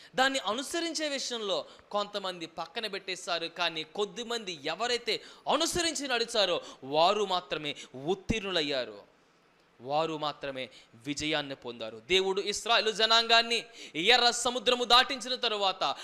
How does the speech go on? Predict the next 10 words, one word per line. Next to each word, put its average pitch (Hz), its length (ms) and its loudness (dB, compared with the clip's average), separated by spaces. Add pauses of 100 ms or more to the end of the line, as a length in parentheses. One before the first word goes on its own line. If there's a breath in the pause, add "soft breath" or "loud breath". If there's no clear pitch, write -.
(100)
అరణ్యము 254 480 4
గుండగా 254 580 4
నలభై 285 360 6
సంవత్సరాలు 320 500 4
నడిపించాడు. 220 760 2 (1300)
నలభై 180 320 -4
సంవత్సరాలు 202 420 -4
నడిపించాడు. 175 420 -6
మోషే 254 480 4
గారు 170 500 2